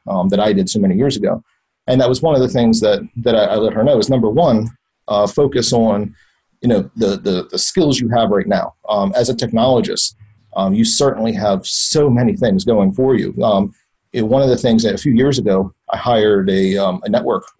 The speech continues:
uh, person. Um, no, no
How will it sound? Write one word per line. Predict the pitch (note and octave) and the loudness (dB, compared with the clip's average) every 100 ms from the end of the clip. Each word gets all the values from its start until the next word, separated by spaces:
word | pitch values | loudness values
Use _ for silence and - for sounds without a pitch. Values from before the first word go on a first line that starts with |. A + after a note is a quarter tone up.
| - | -6
uh, | F#2 | -6
person. | - G2+ F#2 F#2 - _ _ _ _ | -4 -6 -4 -6 -12 _ _ _ _
Um, | G2 F#2+ F#2 F#2+ - | -4 -2 -2 -4 0
no, | A#2+ | 0
no | A#2+ C#3 C3+ B2 | 2 2 2 2